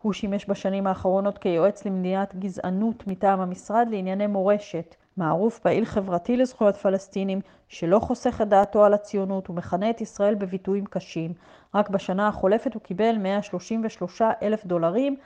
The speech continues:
בעבור כנסים והרצאות. בסך הכל עולה שממשלת קנדה מימנה את ארגונו של מערוף בכשש מאות אלף דולרים.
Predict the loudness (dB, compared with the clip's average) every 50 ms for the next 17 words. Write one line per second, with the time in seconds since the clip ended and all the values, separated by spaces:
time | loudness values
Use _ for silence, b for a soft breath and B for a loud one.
0 | b b b b b -2 0 0 0 -2 -4 -6 -6 -6 -6 -6 -6 -6 -2 0
1 | 0 2 2 0 0 0 0 -2 -2 -2 -4 0 2 4 4 4 2 0 -4 b
2 | b b b b b b b -6 0 2 2 2 4 2 0 2 4 6 6 6
3 | 6 6 4 4 2 2 0 -4 -4 -4 -4 -2 0 2 2 2 0 0 0 0
4 | 2 2 2 0 0 0 -2 0 2 2 2 2 2 0 -2 -2 -2 0 0 0
5 | -2 -2 -4 -4 -2 0 2 2 2 2 0 0 0 -2 -4 -4 -4 -4 -6 -2
6 | 0 2 2 2 2 0 0 0 0 2 2 0 2 0 0 -2 -2 -2 0 0
7 | 0 0 -2 -4 -4 -6